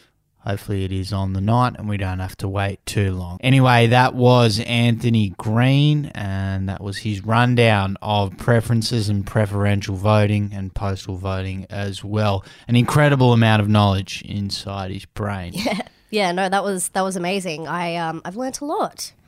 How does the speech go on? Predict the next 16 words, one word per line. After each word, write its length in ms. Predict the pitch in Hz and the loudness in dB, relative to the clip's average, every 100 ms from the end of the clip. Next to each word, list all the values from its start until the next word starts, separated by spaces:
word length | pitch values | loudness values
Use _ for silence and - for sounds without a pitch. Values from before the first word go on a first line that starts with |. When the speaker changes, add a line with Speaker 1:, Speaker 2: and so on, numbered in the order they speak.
| - - | -20 -14
Speaker 1:
There 160 | - | -12
you 100 | - | -10
go. 300 | - - - - _ - | -8 -10 -10 -16 _ 0
In, 180 | 156 | 2
in 220 | 175 180 160 | 4 2 4
summary, 580 | - 139 127 104 107 | 4 4 4 4 2
from 320 | 120 - 113 107 | 0 -2 0 2
what 180 | 107 | 2
we've 160 | 90 104 | 2 -4
talked 360 | - 107 98 107 | 0 0 0 0
about 320 | 104 98 - | 0 0 -2
today, 500 | 101 98 98 98 - _ _ _ _ _ _ _ - | -2 0 0 0 -4 _ _ _ _ _ _ _ -18
few 340 | - - 147 | -4 4 6
of 60 | 135 | 6
the 80 | 110 | 2
takeaways. 800 | 113 107 - 117 131 165 - | 2 0 2 2 2 0 -6